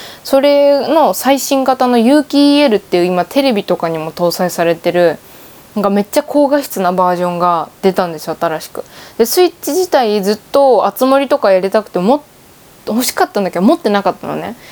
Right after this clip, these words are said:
それで、あの、ライト買おうかなとかって、すごい色々迷ってた時に、有機イーエルの発売が決まったの。なんか予告みたいなのが出てて、それで、その有機イーエルの、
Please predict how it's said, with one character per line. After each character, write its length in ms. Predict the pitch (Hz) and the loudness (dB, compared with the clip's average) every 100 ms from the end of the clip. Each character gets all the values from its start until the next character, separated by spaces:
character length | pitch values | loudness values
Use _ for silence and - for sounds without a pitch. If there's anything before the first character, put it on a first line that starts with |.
| - - - | -20 -20 -4
そ 120 | 233 | 0
れ 60 | 277 | 2
で、 280 | 302 247 - - - 226 | 2 2 -2 -12 -10 -4
あ 80 | |
の、 120 | 208 208 | 0 2
ラ 180 | 302 | 0
イ 60 | 403 | -2
ト 140 | 370 | -4
買 160 | 320 294 | -2 0
お 60 | 311 | 0
う 40 | |
か 180 | - 311 | -2 -2
な 180 | 277 269 | -2 -2
と 100 | 262 | -2
か 100 | 220 | -4
っ 60 | |
て、 320 | - - 226 | -6 -2 0
す 140 | 220 247 | 0 2
ご 120 | 285 | 2
い 60 | 240 | 2
色 180 | 269 | 2
々 80 | 285 | 2
迷 240 | 269 254 339 | 2 0 0
っ 40 | |
て 140 | 381 - | -4 0
た 160 | 311 | 0
時 240 | 320 302 294 | 0 -2 -2
に、 240 | 339 262 | 2 2
有 120 | 262 | 2
機 260 | 247 277 277 | 0 0 2
イ 20 | |
ー 20 | |
エ 40 | 269 | 2
ル 80 | 214 | 0
の 80 | |
発 260 | 208 190 214 | -4 -6 -2
売 240 | 214 208 | 0 0
が 100 | 233 | -2
決 140 | 247 202 | -4 -2
ま 140 | 190 | 0
っ 40 | 180 | 0
た 140 | 185 | -4
の。 140 | 165 - - - - | -6 -12 -20 -20 -10
な 80 | 202 | -2
ん 20 | |
か 60 | 190 | 0
予 140 | 196 | 2
告 240 | 247 247 | 2 0
み 140 | 247 240 | 0 0
た 100 | 196 | -2
い 40 | |
な 80 | 175 | -4
の 80 | 165 | -4
が 80 | 165 | -2
出 160 | 170 | -2
て 240 | 170 170 151 | -2 -4 -6
て、 520 | - 220 233 190 151 - - - - - - | -2 0 2 2 -2 -10 -20 -20 -20 -20 -10
そ 120 | - | 0
れ 60 | 277 | 2
で、 200 | 285 262 | 2 2
そ 100 | 247 | 2
の 60 | 240 | 2
有 260 | 254 302 | 4 2
機 140 | - 320 | 2 2
イ 20 | |
ー 160 | 320 | 2
エ 60 | 320 | 4
ル 160 | 262 208 | 2 2
の、 420 | 220 233 175 - | 2 2 0 -4